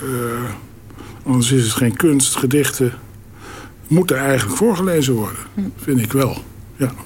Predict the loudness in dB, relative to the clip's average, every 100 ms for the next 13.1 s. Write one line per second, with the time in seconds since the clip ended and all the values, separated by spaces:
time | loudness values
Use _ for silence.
0 | -16 -16 -16 -16 -14 -4 0 4 4 4
1 | 4 4 2 2 -2 -2 -4 -2 -2 -2
2 | 0 2 2 2 0 2 0 0 0 -4
3 | -8 -16 -20 -20 -20 -16 -14 -14 -14 -14
4 | -14 -16 -18 -20 -20 -16 -6 -2 0 2
5 | 2 2 -2 -6 -2 2 4 4 2 0
6 | -2 -8 -6 -4 -2 -4 0 0 0 -10
7 | -12 -6 2 4 4 2 0 2 2 2
8 | 0 -4 -4 -2 -2 0 2 0 -2 -6
9 | -2 0 2 4 6 4 0 -4 -6 -16
10 | -20 -20 0 4 4 2 0 -12 -16 -6
11 | -2 0 2 2 2 2 2 4 4 4
12 | 4 4 2 2 2 0 -2 -2 -4 -6